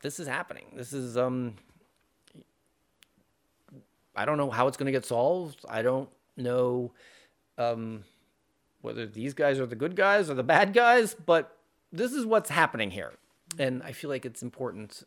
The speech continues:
that we understand, um,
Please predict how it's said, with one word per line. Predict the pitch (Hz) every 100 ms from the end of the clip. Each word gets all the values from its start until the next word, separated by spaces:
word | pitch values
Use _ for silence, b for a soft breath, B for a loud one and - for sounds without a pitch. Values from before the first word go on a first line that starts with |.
| _
that | 98 104 _ _ B B B B B B B B _
we | - 131 123
understand, | 123 110 - 120 127 117 113 - _
um, | 113 101